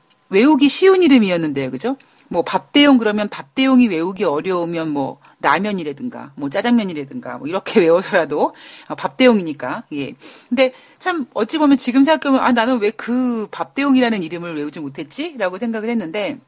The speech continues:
음, 그 쇼트트랙이라든가 뭐 스피드 스케이팅, 뭐 팀추월 이런 경기들을 좀 보면서 뭔가 츤데레 같은 느낌? 예. 어,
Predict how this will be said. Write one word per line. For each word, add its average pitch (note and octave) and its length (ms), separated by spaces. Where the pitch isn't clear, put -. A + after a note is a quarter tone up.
음, D#3+ 280
그 F3+ 560
쇼트트랙이라든가 A3 1400
뭐 E3+ 120
스피드 B3 340
스케이팅, G#3 720
뭐 F3 480
팀추월 C4+ 560
이런 F3+ 360
경기들을 E3+ 640
좀 E3 120
보면서 D#3 960
뭔가 F#3 580
츤데레 F#4+ 460
같은 G#3+ 260
느낌? F#3 380
예. D3+ 360
어, D#3 200